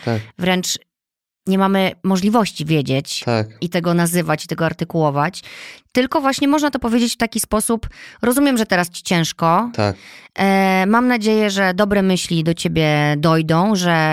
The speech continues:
Speaker 2: będzie ci łatwo uzmysłowić sobie, jak wiele w życiu masz. Może to by ci pomogło na
Speaker 1: Tak.
Speaker 2: dzisiaj”. E, a nie na przykład, „Nie mów, że noga cię boli,
Speaker 1: Mhm.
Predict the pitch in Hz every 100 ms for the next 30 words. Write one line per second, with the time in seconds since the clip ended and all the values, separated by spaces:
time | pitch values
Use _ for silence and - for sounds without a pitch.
0 | 151 151 151 147 165 170 - 165 165 -
1 | - 151 151 151 - 170 165 - 165 160
2 | - 165 156 156 160 170 160 160 156 156
3 | 147 170 170 165 185 170 - - 165 160
4 | 156 151 147 - 151 - 143 160 208 -
5 | - - - - - - 175 175 170 170
6 | 170 180 196 202 208 185 - 190 - 180
7 | 185 - - _ - 196 240 247 202 185
8 | 190 185 170 175 165 156 160 214 269 -
9 | 123 113 117